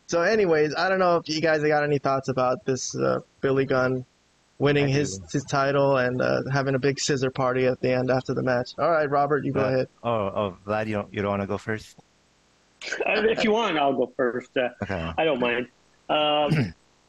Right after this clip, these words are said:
Speaker 3: I, no, I don't really have a lot of thoughts about this. I, I, I haven't really cared about this whole feud or angle. I think it's quite, quite s-, silly.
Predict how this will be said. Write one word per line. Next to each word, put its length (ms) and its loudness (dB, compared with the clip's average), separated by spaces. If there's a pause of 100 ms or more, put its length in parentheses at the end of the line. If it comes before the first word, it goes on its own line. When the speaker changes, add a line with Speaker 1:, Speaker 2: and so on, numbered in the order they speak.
(280)
Speaker 3:
I, 100 -4
no, 160 4
I 100 0
don't 120 -2
really 200 2
have 100 0
a 20 2
lot 140 2
of 80 -4 (100)
thoughts 260 -2
about 200 -4
this. 180 -4
I, 140 0 (140)
I, 160 0 (220)
I 20 -4
haven't 280 -2
really 200 0
cared 260 -2
about 300 -2
this 180 -6
whole 300 -2
feud 260 2
or 140 4
angle. 420 0 (100)
I 40 -2
think 420 -6 (400)
it's 140 -8
quite, 340 -2 (640)
quite 280 -2
s-, 260 -14 (320)
silly. 600 0